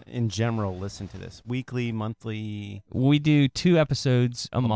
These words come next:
Speaker 3: month.
Speaker 2: and
Speaker 3: We
Speaker 2: then we try and do two bonus episodes a month. So
Speaker 3: We've
Speaker 2: we have
Speaker 3: got
Speaker 2: patrons that
Speaker 3: close
Speaker 2: are
Speaker 3: to three thousand downloads,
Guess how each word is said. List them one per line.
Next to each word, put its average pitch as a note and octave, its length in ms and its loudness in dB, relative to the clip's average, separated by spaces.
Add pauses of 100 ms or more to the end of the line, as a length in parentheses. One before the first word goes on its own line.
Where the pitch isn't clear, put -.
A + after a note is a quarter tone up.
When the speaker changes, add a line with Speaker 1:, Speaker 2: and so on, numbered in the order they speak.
(140)
Speaker 3:
month. - 320 -12
Speaker 2:
and A#2 140 -2
Speaker 3:
We - 20 0
Speaker 2:
then A2+ 200 0
we A2 100 0
try A#2 300 0
and A2+ 80 0
do G#2+ 100 2
two A2+ 220 -2
bonus A2 400 0
episodes F2+ 500 -8
a - 40 -10
month. A1+ 380 -12
So G#2 60 -4
Speaker 3:
We've G#2+ 60 4
Speaker 2:
we A2 60 4
have A2 120 2
Speaker 3:
got A2 160 -4
Speaker 2:
patrons G2+ 600 -2
that G2+ 100 -4
Speaker 3:
close G2 200 0
Speaker 2:
are - 40 -8
Speaker 3:
to A#2 100 -8
three A2 280 -10
thousand G#2 420 -8
downloads, F#2 680 -10